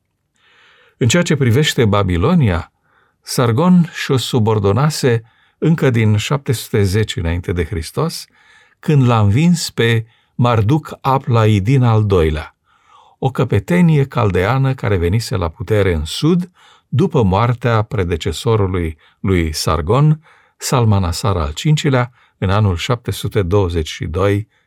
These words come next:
înainte de Hristos. Ca și predecesorii săi,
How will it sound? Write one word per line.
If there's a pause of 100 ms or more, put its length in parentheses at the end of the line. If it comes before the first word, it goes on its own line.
(120)
înainte
de
Hristos. (1400)
Ca
și
predecesorii
săi,